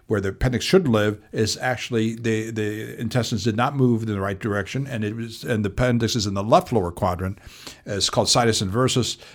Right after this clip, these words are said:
uh, and it could be incomplete and, uh, or complete. It could be in your heart, in your lungs, in your heart.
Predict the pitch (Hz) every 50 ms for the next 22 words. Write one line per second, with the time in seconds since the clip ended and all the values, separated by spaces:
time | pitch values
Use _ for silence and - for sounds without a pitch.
0 | - - - 101 98 95 87 98 101 98 92 92 98 101 98 92 - - 107 92
1 | 98 95 92 95 110 - 104 95 - 101 - - 113 113 117 113 - 113 95 90
2 | - - - 110 98 95 90 90 90 - 110 92 - - 131 139 135 - 107 -
3 | - 107 101 101 104 98 98 110 104 98 95 92 92 85 - - - 127 131 131
4 | 123 113 104 98 95 92 92 101 120 131 156 160 165 165 156 131 101 90 87 85
5 | - - 131 143 143 139 -